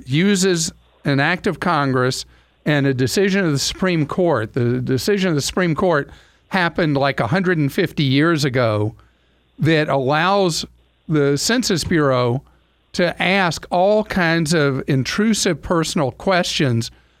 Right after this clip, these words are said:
the benefit of which flows to American industry collecting data that helps companies figure out what products and services to sell you.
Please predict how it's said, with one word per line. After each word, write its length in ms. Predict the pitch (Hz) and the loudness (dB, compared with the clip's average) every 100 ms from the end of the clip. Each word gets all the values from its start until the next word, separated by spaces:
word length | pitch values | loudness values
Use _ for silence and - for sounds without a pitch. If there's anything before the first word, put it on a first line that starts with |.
| _ | _
the 100 | 143 | -2
benefit 580 | 117 185 254 - 185 147 | 2 0 0 0 0 0
of 140 | 131 | 0
which 320 | 127 135 131 | 0 0 -2
flows 500 | - 165 180 180 185 - | -4 0 2 2 0 -2
to 180 | 175 | 0
American 580 | 151 147 156 165 160 135 | 2 2 2 0 -2 -4
industry 880 | - 165 190 165 - - 113 110 117 - _ _ _ _ _ _ _ _ | 0 -2 0 -2 -2 -2 -2 -2 -4 -8 _ _ _ _ _ _ _ _
collecting 460 | 147 151 156 170 131 | 0 0 0 0 2
data 540 | 151 180 185 156 135 123 | 2 2 2 2 2 2
that 280 | 135 139 - | 0 0 -4
helps 360 | 143 175 - - | -2 -2 -2 -4
companies 680 | - 196 190 165 139 127 - - _ _ | 0 -2 0 0 2 0 -4 -16 _ _
figure 360 | 190 170 175 156 | -2 0 0 2
out 360 | 151 151 - - _ | 0 -2 -4 -20 _
what 380 | - 143 175 - | -4 0 0 -2
products 540 | - 170 156 156 147 - | -2 0 2 0 0 -2
and 140 | 131 | -2
services 680 | - 160 143 135 - 123 - | 0 0 0 -2 0 -2 -2
to 120 | 123 | -4
sell 340 | - 175 143 | 0 0 0
you. 260 | 117 104 113 | 0 -4 -8